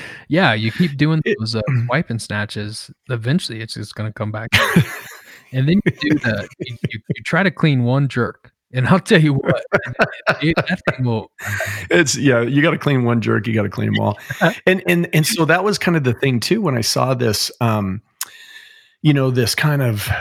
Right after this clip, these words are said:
Speaker 2: this shift. And so, so back in my quote unquote era, powerlifting was the, you know, that was, if you looked at how, like, athletes trained, football guys,
Speaker 1: Yep.
Speaker 2: N F L guys, and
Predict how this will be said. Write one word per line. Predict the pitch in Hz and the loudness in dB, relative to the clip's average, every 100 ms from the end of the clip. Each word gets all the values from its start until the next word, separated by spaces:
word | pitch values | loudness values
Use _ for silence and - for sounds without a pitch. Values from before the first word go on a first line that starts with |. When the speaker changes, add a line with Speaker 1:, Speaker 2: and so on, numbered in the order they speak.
| - _ | -8 _
Speaker 2:
this | 123 117 - - | 0 2 0 0
shift. | - - 190 - | 2 2 2 2
And | 143 131 | 2 4
so, | 165 143 | 4 2
so | - 143 | 2 2
back | 117 156 185 156 | 2 2 2 2
in | 123 113 | 0 2
my | 110 101 - - | 0 0 -4 -4
quote | 135 120 | -2 0
unquote | 107 110 - | 0 -2 2
era, | 123 107 82 107 - _ | 2 2 -2 -6 -10 _
powerlifting | - 156 180 151 113 - 117 110 | -2 2 2 2 0 0 0 2
was | 107 104 104 - - | 2 2 0 -2 -2
the, | 107 104 101 - - - - _ | 0 0 -2 -4 -16 -20 -20 _
you | - | 0
know, | 110 104 | 2 2
that | 110 110 117 | 0 -2 0
was, | 107 101 - | 0 -2 -6
if | - 113 - | -4 -2 2
you | 143 | 2
looked | 143 - | 0 0
at | 110 | 0
how, | 120 113 110 | 2 2 0
like, | 107 107 101 - - - | 0 -2 -2 -6 -10 -2
athletes | 110 110 117 95 - | 0 0 0 -2 -2
trained, | - 107 90 95 | 0 0 0 -2
football | - 147 107 95 | -2 0 0 -4
guys, | 92 73 87 - | -4 -6 -6 -2
Speaker 1:
Yep. | |
Speaker 2:
N | 120 | 0
F | 101 101 | 0 -2
L | 90 | -2
guys, | 80 57 60 - | -6 -8 -8 -8
and | - 104 | -6 -6